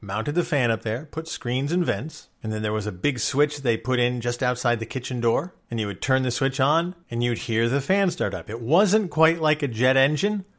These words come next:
but you could hear the low rumble as the fan started up. Yeah, it was a fan so big it had a fan belt, a literal fan belt. There was a motor that would turn, and the fan belt connected the motor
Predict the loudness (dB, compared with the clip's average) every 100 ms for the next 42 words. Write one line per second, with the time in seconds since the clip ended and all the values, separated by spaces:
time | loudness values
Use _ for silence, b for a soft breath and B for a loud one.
0 | _ -4 -2 -4 -4 0 2 2 0 -4
1 | 2 2 2 2 2 0 -2 -4 -4 -6
2 | -6 -4 -4 -2 -2 0 0 -2 -8 _
3 | _ 2 2 6 4 6 2 4 4 4
4 | 4 4 4 2 2 -2 0 2 4 2
5 | 2 2 2 2 2 2 0 _ 0 2
6 | 6 8 8 6 4 2 2 2 2 0
7 | -4 -20 _ 0 2 4 4 4 6 6
8 | 4 2 -2 0 2 4 2 -4 -16 _
9 | _ -10 -6 -6 0 2 4 4 4 2
10 | -4 -8 -2 -2 -2 -4 0 4 4 6
11 | 2 0